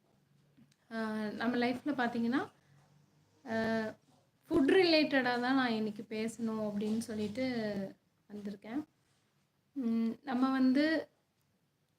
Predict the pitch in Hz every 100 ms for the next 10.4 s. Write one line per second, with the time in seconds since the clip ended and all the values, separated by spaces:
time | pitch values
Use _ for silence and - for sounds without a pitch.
0 | _ _ _ _ _ 294 - 254 254 262
1 | 269 - 302 294 233 226 226 233 247 233
2 | - 226 208 - _ _ _ _ 254 247
3 | 269 269 269 285 285 254 233 233 294 285
4 | 233 220 220 240 262 277 285 233 240 240
5 | 247 - - 294 240 247 226 233 262 220
6 | 208 226 233 233 240 214 220 247 269 262
7 | 226 254 247 220 233 208 226 214 247 277
8 | 330 269 226 226 277 _ 262 254 269 -
9 | 277 254 226 214 233 214 226 226 226 214
10 | 208 208 202 262